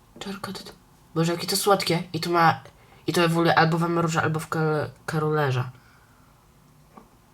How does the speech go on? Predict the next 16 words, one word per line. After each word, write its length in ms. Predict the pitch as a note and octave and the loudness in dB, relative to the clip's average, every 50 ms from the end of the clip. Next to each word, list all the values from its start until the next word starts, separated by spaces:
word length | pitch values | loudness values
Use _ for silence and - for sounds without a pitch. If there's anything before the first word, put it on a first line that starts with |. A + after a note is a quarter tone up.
| _ - | _ -2
Aha, 440 | C#3 C3 - - C3 B2 A#2+ A2+ A2+ - - | -2 0 2 4 6 6 6 4 2 -2 0
y, 240 | B2+ C3+ C#3+ D3 C#3+ | 2 4 6 6 6
jak 240 | D3+ D3+ C3+ B2 - | 6 6 4 4 0
to 80 | - - | -6 -8
ten? 280 | - - A#2+ A#2 A#2 - - - - - - - - - - - - - - - - - - | -4 -2 0 0 0 -2 -6 -10 -8 -8 -8 -8 -10 -16 -12 -12 -12 -12 -6 -8 -6 0 2
Y, 1080 | C#3+ D3 C#3+ C#3+ C#3+ C#3+ C#3+ C#3+ C#3+ C#3+ C#3 C#3 C#3+ C#3 C#3 C#3 C#3 C#3 C#3+ C#3+ C#3+ D3 - - - - - - - - | 4 6 6 6 6 4 4 4 4 4 4 2 2 2 0 0 -2 -4 -6 -8 -12 -14 -18 -20 -20 -20 -20 -20 -8 -6
jak 180 | E3 D#3+ - | -4 -4 -4
on 80 | E3+ D#3+ | -4 -6
się 180 | - - E3 D#3+ | -6 -6 -4 -4
nazywał? 440 | D#3 D3+ D#3 D3+ D3+ D3 C#3 C#3+ D3+ - - - - - - - - - - - - - - - - - - - - - - - - - - - - - B2+ | -6 -4 -6 -6 -4 -6 -6 -6 -10 -14 -20 -20 -20 -20 -20 -20 -20 -20 -20 -20 -20 -20 -20 -20 -20 -20 -20 -20 -20 -20 -20 -20 -20 -20 -20 -20 -10 -4 -2
Y, 640 | C#3 C#3+ C#3 C#3 C#3+ C#3 C3+ C#3 C#3 C3+ C#3 C#3 D3 D#3+ - - - - - _ _ _ _ - - _ _ _ - | 0 0 2 2 2 2 2 0 0 -2 -4 -6 -8 -12 -16 -20 -20 -20 -20 _ _ _ _ -20 -20 _ _ _ -10
tu 100 | - D3+ | -6 -6
macie 200 | D3 - - D3 | -6 -4 -6 -6
gdzieś 220 | C#3 C#3 - - | -4 -6 -4 -4
nazwę. 400 | C#3 C#3 C3+ C3 C#3 C#3+ D#3+ D#3+ - - - - - - - - - - - - - _ _ - _ _ - - - - | -2 -4 -2 0 0 0 0 -2 -8 -18 -20 -20 -20 -20 -20 -20 -20 -20 -20 -20 -20 _ _ -20 _ _ -20 -20 -4 0
Y, 540 | C#3+ D3 D3 C#3+ C#3+ C#3+ C#3+ C#3+ C#3 C#3 B2+ | 2 2 4 4 4 4 4 4 2 0 -2